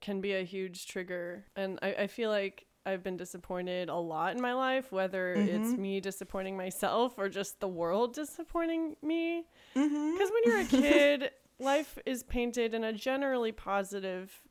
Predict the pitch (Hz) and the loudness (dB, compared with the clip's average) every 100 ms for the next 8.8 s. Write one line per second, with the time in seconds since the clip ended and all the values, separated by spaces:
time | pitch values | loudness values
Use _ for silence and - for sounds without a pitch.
0 | - - 165 - 175 156 180 - 170 180 | -14 -6 -6 -4 -4 -4 -4 -4 -6 -4
1 | 214 220 202 - 214 202 190 196 - 226 | -6 -4 -4 -2 -2 0 0 -2 -2 0
2 | 226 226 202 196 180 185 165 190 190 175 | 0 0 0 -2 -2 -2 0 -2 0 0
3 | 175 175 170 170 170 170 180 170 170 - | 0 0 -2 -2 -4 -4 -6 -4 -6 -10
4 | _ _ - 165 170 - 160 165 170 180 | _ _ -6 -2 -2 -2 -2 0 -2 -4
5 | 185 - 247 240 214 233 - 185 180 156 | -6 2 6 6 4 0 -4 -6 -4 -4
6 | 165 185 190 175 - 175 165 170 - 151 | -4 -6 -4 -4 -2 -4 -4 -8 -6 -6
7 | 160 185 196 196 214 202 165 202 - 330 | -4 -4 -2 -2 -2 0 0 0 0 -2
8 | 330 302 311 - 320 302 262 | 0 -2 -2 -4 -6 -6 -6